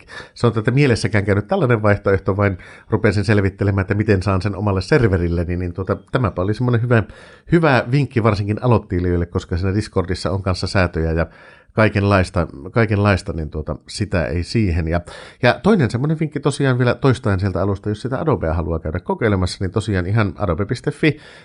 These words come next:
siellä tili, ja tuota, en muista tarkkoja valikoita, mutta sieltä löytyy ihan Adobe Firefly, niin se on nyt ihan vapaassa käytössä. Eli tämä kertoo myös siitä, että kyllä nämä isot teknojättiläiset, niin, niin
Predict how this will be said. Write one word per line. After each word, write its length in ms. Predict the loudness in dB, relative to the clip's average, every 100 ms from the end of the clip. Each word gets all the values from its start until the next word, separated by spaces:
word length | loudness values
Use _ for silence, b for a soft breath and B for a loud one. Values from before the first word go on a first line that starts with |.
| B
siellä 300 | 2 2 2
tili, 340 | 2 2 4
ja 120 | 4 2
tuota, 460 | 0 2 2 2 0
en 80 |
muista 220 | 0 0 0
tarkkoja 440 | -2 -2 0 2
valikoita, 400 | 2 2 0 0
mutta 140 | -4
sieltä 240 | -2 -2 0
löytyy 320 | 0 0 0
ihan 160 | 0 0
Adobe 300 | -2 -2 0
Firefly, 560 | 2 2 0 0 -2
niin 120 | -2 -2
se 120 | -2
on 80 | -2
nyt 140 | -2
ihan 140 | -4
vapaassa 360 | -2 -2 -4 -2
käytössä. 480 | 0 2 0 -2 0
Eli 180 | 0 -2 B B B -2
tämä 200 | 0 2
kertoo 380 | 0 0 0
myös 220 | 2 0 0
siitä, 220 | -2 -2
että 120 | -8
kyllä 200 | -4 -2
nämä 180 | -2 -2
isot 360 | -2 -4 -4 -4
teknojättiläiset, 880 | -6 -4 -4 -4 -4 -4 -2 -4
niin, 260 | -4 -4 -4
niin 260 | -6 -6